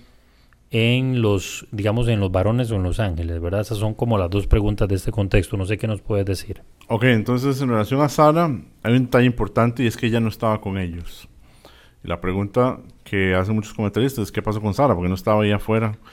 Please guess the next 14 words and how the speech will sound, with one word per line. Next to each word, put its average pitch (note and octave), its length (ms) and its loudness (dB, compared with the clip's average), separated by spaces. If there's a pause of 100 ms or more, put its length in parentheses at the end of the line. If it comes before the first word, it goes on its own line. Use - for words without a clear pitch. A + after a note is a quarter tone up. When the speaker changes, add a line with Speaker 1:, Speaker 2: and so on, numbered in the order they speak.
(140)
Speaker 2:
si - 160 -4
ella G2+ 160 4
era A2 160 2
parte G#2+ 260 4
de A2 60 2
las, F#2 340 -2 (220)
de F#2+ 100 -2
los F#2 120 0
que - 120 -6
Speaker 1:
Exacto. G2+ 140 2
Speaker 2:
estaba F#2+ 80 6
ayudando G#2 420 4
a A#2 60 -2
preparar". E2 400 -4